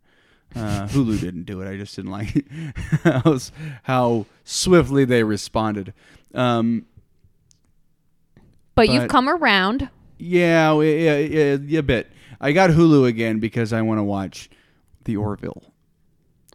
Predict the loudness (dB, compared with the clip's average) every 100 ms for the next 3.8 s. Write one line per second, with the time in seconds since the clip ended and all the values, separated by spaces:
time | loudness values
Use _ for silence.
0 | 0 4 4 4 2 4 2 2 2 0
1 | 2 0 2 0 2 6 8 6 4 0
2 | 0 2 2 2 -2 2 2 2 -2 -4
3 | -6 -4 6 8 10 6 4 4